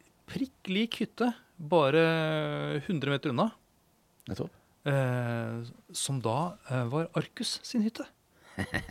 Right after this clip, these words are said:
Speaker 1: For de var, altså, begge to
Speaker 2: Ja.
Speaker 1: var da opprinnelig Vinmonopolhytter, ikke sant?
Speaker 2: <laughs> Ja.
Speaker 1: Men så hadde, som i denne skilsmissen, så hadde, eh,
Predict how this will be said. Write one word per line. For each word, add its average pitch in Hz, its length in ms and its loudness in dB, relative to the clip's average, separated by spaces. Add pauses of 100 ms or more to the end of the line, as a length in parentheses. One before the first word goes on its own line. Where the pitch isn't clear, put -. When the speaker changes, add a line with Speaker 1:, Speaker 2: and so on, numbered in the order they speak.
(1000)
Speaker 1:
For 185 140 2
de 180 80 4 (100)
var, 185 220 6 (100)
altså, 170 240 4
begge 180 240 0
to 151 140 4
Speaker 2:
Ja. 175 100 4
Speaker 1:
var 156 240 6
da 147 80 4
opprinnelig 156 560 4
Vinmonopolhytter, 127 540 0
ikke 165 100 0
sant? 214 160 2
Speaker 2:
<laughs> - 0 -
Ja. 131 220 4
Speaker 1:
Men 156 120 4
så 170 140 -2
hadde, 156 500 0
som 151 160 -4
i 165 140 2
denne 151 160 2
skilsmissen, 139 560 -2
så 170 160 -2
hadde, 156 240 0
eh, 139 360 0